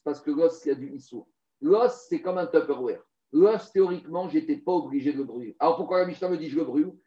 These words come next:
Parce que comme dans l'os, j'ai de la moelle. Et maintenant, cette moelle, elle est notable.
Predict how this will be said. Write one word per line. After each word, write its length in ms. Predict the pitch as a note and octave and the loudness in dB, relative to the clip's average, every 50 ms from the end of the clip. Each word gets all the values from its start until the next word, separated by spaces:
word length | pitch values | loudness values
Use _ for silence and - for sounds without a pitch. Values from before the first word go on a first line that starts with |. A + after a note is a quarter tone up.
| _ _ _ _ - | _ _ _ _ 0
Parce 160 | D#3+ D#3+ D#3+ | 0 0 2
que 80 | F3+ F3+ | 2 0
comme 400 | D3+ - - A#3 D4+ D4 B3 F#3+ | 2 2 2 2 4 2 2 2
dans 180 | E3+ D#3+ D#3+ | 0 2 2
l'os, 640 | E3 E3 E3 D#3+ D#3 D#3 D#3+ D#3+ D#3+ D#3+ D#3+ - _ _ _ _ - | 4 4 4 4 6 6 6 6 6 2 0 -6 _ _ _ _ -18
j'ai 460 | B2+ B2+ C#3+ F3 F3 F3 E3+ E3+ D3+ | -6 0 2 2 4 4 2 2 0
de 80 | D#3+ E3 | 0 2
la 140 | E3 G3 | 2 2
moelle. 300 | G#3 G3+ F3+ C#3+ A#2 G2+ - _ _ _ _ - | 2 2 2 0 0 -2 -8 _ _ _ _ 4
Et 120 | G3+ A3 | 4 6
maintenant, 340 | A3 A3+ G#3+ A3 G#3+ G3+ F#3 | 6 4 0 0 0 0 0
cette 240 | - F#3+ F3+ - D3 | 0 -2 -2 -2 -2
moelle, 440 | F3 E3+ E3+ E3 E3+ E3+ E3+ E3 E3+ | -2 0 2 2 4 4 4 4 6
elle 180 | F3 D#3+ D3+ | 6 4 6
est 100 | D#3 D#3 | 4 2
notable. 380 | E3+ F#3 G#3 - - - - - | 4 4 2 4 2 0 -2 -4